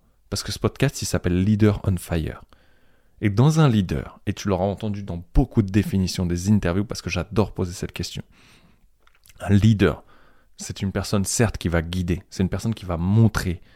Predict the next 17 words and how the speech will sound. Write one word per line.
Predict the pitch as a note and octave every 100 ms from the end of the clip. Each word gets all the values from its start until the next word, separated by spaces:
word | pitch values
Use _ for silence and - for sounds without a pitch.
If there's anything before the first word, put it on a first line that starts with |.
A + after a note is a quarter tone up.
| _ _ _
le | F2+
chemin, | E2+ F#2 E2 - _ _ _
qui | - G2
va | F#2
montrer | F#2 G#2+ A#2 - - A2+ - -
l'exemple, | G2 G#2 G#2+ G2+ D3 A#2+ - - - - _ _ _ _ -
ok ? | - G2 - _ _ _ _
On | G2
lui | F#2+
demande | F#2+ F2+
pas | G#2
d'être | F2+ -
tyrannique, | - G2+ F2+ E2+ - - _ _ _ _ _ _ _ _ _ _
on | -
lui | G2
demande | F#2+ G2
d'être | F2+ E2+